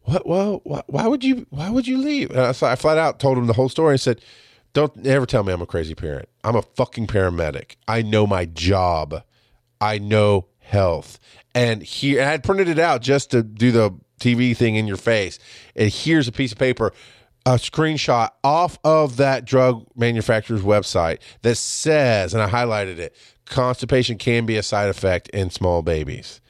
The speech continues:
So when I tell you my son's not pooping and you tell me that would never happen with this drug, fuck you. And that started my freedom. And I found a doctor, and guess what? They,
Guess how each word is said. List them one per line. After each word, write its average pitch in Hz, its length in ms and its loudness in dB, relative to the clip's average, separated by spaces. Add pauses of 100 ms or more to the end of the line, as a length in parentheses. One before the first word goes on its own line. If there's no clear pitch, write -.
(360)
So - 140 -2
when 110 100 2
I 107 40 -4
tell 151 220 2
you 156 120 2
my 110 160 0
son's 113 340 0
not 101 240 -2
pooping 104 560 0 (380)
and 117 120 2
you 117 120 2
tell 147 200 0
me 127 160 0
that 117 180 0
would 110 120 -2
never 110 320 2
happen 113 400 -2
with 101 120 -4
this 92 180 -2
drug, 104 500 2 (680)
fuck - 260 -4
you. 175 280 -10 (380)
And 107 120 0
that 123 160 -2
started 131 320 2
my 92 140 -2
freedom. 80 420 -10 (600)
And 110 120 0
I 104 80 0
found 113 240 2
a 110 40 0
doctor, 113 280 2
and 131 80 2
guess 131 160 2
what? 139 180 2
They, 110 200 0